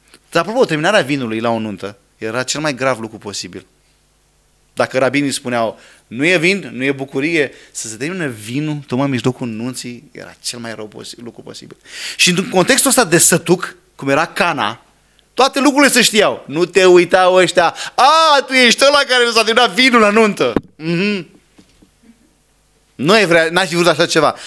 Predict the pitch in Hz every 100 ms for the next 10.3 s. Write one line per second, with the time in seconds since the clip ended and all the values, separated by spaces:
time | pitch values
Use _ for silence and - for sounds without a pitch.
0 | - - 135 214 214 208 - - - -
1 | - 156 156 156 165 160 147 151 147 131
2 | 143 135 - - - 208 208 185 165 143
3 | 147 135 131 143 123 _ _ _ _ _
4 | _ - 151 165 180 139 127 - 117 101
5 | - _ _ _ - 117 123 123 113 -
6 | 117 131 120 123 123 143 123 127 - 123
7 | - 110 - 127 - 117 110 104 123 123
8 | 101 _ _ _ _ _ _ _ _ _
9 | _ _ _ _ - 135 151 139 160 165
10 | - 156 139